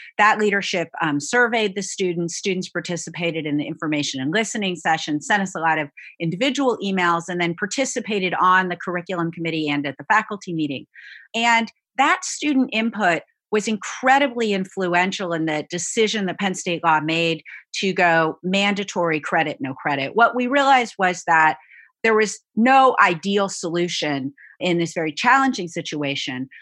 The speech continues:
But what we wanted to do, you know, at Penn State, we, we like to talk about we are, which is about our, our sense of inclusive community. And,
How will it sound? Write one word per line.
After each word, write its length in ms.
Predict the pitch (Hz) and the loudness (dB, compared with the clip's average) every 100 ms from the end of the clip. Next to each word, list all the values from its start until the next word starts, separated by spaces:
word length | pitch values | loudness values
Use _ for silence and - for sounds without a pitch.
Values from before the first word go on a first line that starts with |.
| _ | _
But 200 | 226 214 | 2 4
what 160 | 254 240 | 4 2
we 300 | 254 240 - | 0 -2 -6
wanted 420 | 202 254 302 302 262 | 2 4 4 2 0
to 120 | 240 | -6
do, 420 | 202 220 202 196 | 0 2 2 0
you 100 | 196 | -2
know, 80 | 190 | -2
at 100 | 180 | -2
Penn 240 | - 262 262 | 2 2 2
State, 280 | 262 220 | 2 0
we, 240 | 185 175 - | 0 -2 -2
we 120 | 190 | 0
like 180 | 196 190 | 2 2
to 100 | 196 | -2
talk 260 | 185 185 180 | 2 2 2
about 340 | 170 160 151 160 | 2 2 2 -4
we 360 | 165 214 208 | -4 0 2
are, 420 | 165 156 135 85 - - - | 6 6 4 0 -4 -20 -10
which 180 | - 190 | -6 -4
is 140 | 202 190 | -2 2
about 260 | 190 196 | 4 6
our, 200 | 185 175 - | 6 4 2
our 120 | 170 | 0
sense 400 | - 202 190 185 | 2 0 0 -2
of 120 | 165 | -2
inclusive 600 | 156 156 - 185 185 165 | -2 -4 -2 -2 -2 -8
community. 720 | - 151 151 156 156 131 113 - | -4 -2 0 0 -4 -8 -12 -4
And, 380 | 185 175 175 | 0 2 0